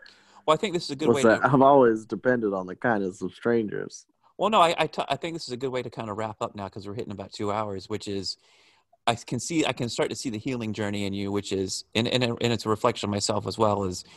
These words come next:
Speaker 1: I think for me, when I got into this, it was, for me, I, I know it was a space of frustration, and, and I was in a relationship that was bad, and I couldn't express myself the way I wanted to in other forms of art. And so I would find like-minded
Speaker 2: Yeah.
Speaker 1: people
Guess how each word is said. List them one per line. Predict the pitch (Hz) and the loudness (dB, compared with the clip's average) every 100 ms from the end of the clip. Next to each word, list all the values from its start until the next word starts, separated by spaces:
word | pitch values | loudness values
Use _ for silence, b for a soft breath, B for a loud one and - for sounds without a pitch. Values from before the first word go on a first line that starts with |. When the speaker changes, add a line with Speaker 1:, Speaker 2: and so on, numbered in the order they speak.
| b b b b _ _ _ | b b b b _ _ _
Speaker 1:
I | 120 | 2
think | 165 135 | 4 2
for | 127 | 2
me, | 139 | 4
when | 127 | 4
I | 113 | 4
got | 113 113 | 4 4
into | 123 117 | 4 2
this, | 104 101 - - _ _ _ _ 113 | 4 2 0 -6 _ _ _ _ 2
it | 104 | 6
was, | 117 107 95 - _ _ _ - | 8 6 2 -6 _ _ _ 2
for | 127 | 4
me, | 165 131 | 6 6
I, | 110 117 | 6 4
I | |
know | 127 147 | 6 8
it | |
was | 104 101 | 6 4
a | 104 | 0
space | - 120 117 107 | 2 2 2 0
of | - | -2
frustration, | 101 - 120 120 117 | -2 2 2 2 -2
and, | 104 101 - | -2 -4 -2
and | 101 | -2
I | 98 | -2
was | 95 | -2
in | 98 | -2
a | |
relationship | 98 113 123 - 107 | 2 2 2 0 0
that | 107 | 0
was | 98 | 0
bad, | - 110 110 104 | 2 4 4 2
and | 95 | 0
I | |
couldn't | 95 - 104 98 b b b | 0 0 0 -4 b b b
express | 95 - 127 | -2 0 2
myself | 117 107 110 104 | 0 0 0 0
the | 107 | 2
way | 113 | 4
I | 107 | 6
wanted | 113 113 - | 4 4 2
to | 117 104 | 0 2
in | |
other | 110 110 | 2 2
forms | 101 113 101 | 0 -2 -2
of | 101 - | -2 -2
art. | 110 107 | -2 -2
And | 104 98 | -4 -4
so | 101 95 92 B B B | -4 -4 -6 B B B
I | - | 2
would | 101 | 2
find | - 110 104 | 2 0 4
like-minded | 117 110 113 110 | 2 4 2 2
Speaker 2:
Yeah. | 131 | 2
Speaker 1:
people | - - 110 | 2 2 0